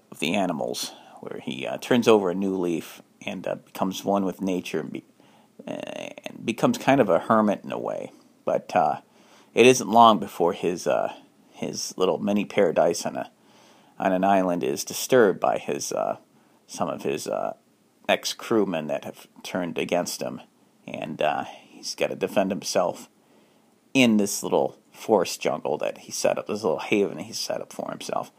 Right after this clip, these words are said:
Kind of like, it's kind of like, uh, Rambo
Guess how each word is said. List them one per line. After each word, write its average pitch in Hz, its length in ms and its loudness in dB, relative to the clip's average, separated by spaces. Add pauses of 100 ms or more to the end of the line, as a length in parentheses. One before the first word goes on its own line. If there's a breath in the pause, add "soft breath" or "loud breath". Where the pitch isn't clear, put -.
(600 soft breath)
Kind 202 300 4
of 185 120 4
like, 143 320 6
it's - 240 -4
kind 160 400 -4
of 143 120 -4
like, 117 340 4
uh, 101 360 6 (1400 loud breath)
Rambo 113 840 6